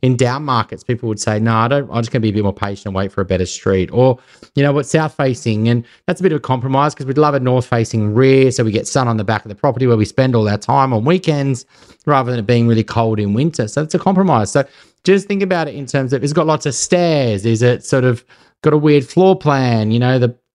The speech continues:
you know, et cetera, that you can't potentially change and, or it's expensive. And so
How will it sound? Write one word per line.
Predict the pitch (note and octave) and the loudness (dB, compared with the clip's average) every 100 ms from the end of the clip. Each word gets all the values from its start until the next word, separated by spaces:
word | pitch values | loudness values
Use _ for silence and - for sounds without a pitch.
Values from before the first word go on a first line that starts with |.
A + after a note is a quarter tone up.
| - | -2
you | D3+ | 2
know, | A#2+ | 2
et | A2+ | 0
cetera, | C3+ - B2 | -2 0 -2
that | G#2+ | -2
you | A2+ | -2
can't | - A#2+ | -2 -4
potentially | A2 A#2+ A#2 C3 | -4 -6 -2 -2
change | B2 D#3+ D3 A#2+ A2 A2 | -2 -4 -2 -2 -2 -2
and, | G#2 A2 | -2 -2
or | G#2 | -2
it's | G2+ | -2
expensive. | G#2 C#3+ C#3 - A2+ G#2 | -4 -4 -4 -2 -2 0
And | A2+ | -2
so | - C#3 | 0 -4